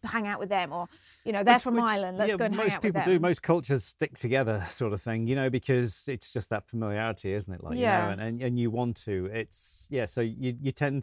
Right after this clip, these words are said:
Speaker 2: to, you know, people, you'll, you'll, you'll hear an English accent in the room and you'll tend to gravitate over to them. The first thing you'll say, "Where are you from?"
Speaker 1: Yeah.
Speaker 2: You know, and
Speaker 1: Yeah.
Speaker 2: it's like,
Speaker 1: But
Speaker 2: "Oh."
Speaker 1: don't just stay with,
Speaker 2: No,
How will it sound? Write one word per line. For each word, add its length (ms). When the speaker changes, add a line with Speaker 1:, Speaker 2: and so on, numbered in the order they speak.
Speaker 2:
to, 80
you 360
know, 100
people, 280
you'll, 240
you'll, 240
you'll 200
hear 220
an 60
English 280
accent 340
in 160
the 100
room 380
and 80
you'll 300
tend 160
to 60
gravitate 500
over 180
to 80
them. 140
The 80
first 240
thing 80
you'll 100
say, 260
"Where 160
are 80
you 140
from?" 220
Speaker 1:
Yeah. 460
Speaker 2:
You 100
know, 80
and 100
Speaker 1:
Yeah. 240
Speaker 2:
it's 100
like, 200
Speaker 1:
But 120
Speaker 2:
"Oh." 80
Speaker 1:
don't 320
just 320
stay 340
with, 180
Speaker 2:
No, 340